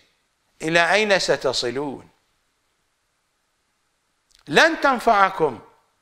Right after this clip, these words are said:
سقيفة بني ساعدة، ولن تنفعكم سقيفة بني طوسي. أنتم تدافعون عن المرجعية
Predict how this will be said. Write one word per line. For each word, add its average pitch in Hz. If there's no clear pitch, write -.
سقيفة 170
بني 143
ساعدة، 104
ولن 226
تنفعكم 226
سقيفة 175
بني 143
طوسي. -
أنتم 180
تدافعون 165
عن 190
المرجعية 135